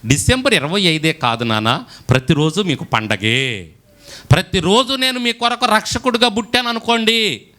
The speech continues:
నేను రక్షకుణ్ణి, ప్రతిరోజు రక్షించే రక్షకుణ్ణి. దేవునికి స్తోత్రం. కాబట్టి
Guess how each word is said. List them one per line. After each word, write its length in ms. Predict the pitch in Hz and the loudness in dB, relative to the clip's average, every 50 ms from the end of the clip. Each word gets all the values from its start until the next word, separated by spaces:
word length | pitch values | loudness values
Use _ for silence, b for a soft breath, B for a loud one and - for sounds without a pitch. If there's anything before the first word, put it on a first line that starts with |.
| _ _ _ - - | _ _ _ -2 0
నేను 320 | 139 170 175 170 160 170 | 2 2 2 0 0 -2
రక్షకుణ్ణి, 560 | 190 - - - 220 220 226 226 208 208 202 | -4 -4 -2 -2 -2 0 0 0 0 2 0
ప్రతిరోజు 920 | 185 - - 220 214 - - 233 226 202 202 214 226 247 262 233 262 269 262 | 0 2 0 -2 -2 -2 -2 -2 0 2 2 2 2 2 0 -4 -6 -8 -4
రక్షించే 600 | 240 214 196 - - 226 220 208 170 220 233 208 190 | -4 -4 -6 -2 -2 -2 -2 0 0 0 0 0 -2
రక్షకుణ్ణి. 800 | 175 - - - 185 170 - 170 165 156 165 180 190 180 123 - B B B B B | -4 -6 -4 -6 -4 -2 0 2 2 4 4 2 2 0 -4 -6 B B B B B
దేవునికి 420 | 131 151 185 196 202 190 190 - 175 | 2 2 2 2 -2 -4 -4 -4 -4
స్తోత్రం. 580 | 123 - - 185 202 202 - 196 190 156 107 - - B B B B B B B B B B B B B - | -2 0 0 0 0 0 0 0 0 0 0 -4 -12 B B B B B B B B B B B B B -2
కాబట్టి 760 | 214 240 262 247 - 240 202 175 175 185 202 220 233 226 | -2 -2 -4 -4 -2 -2 0 0 0 0 0 -2 -2 -6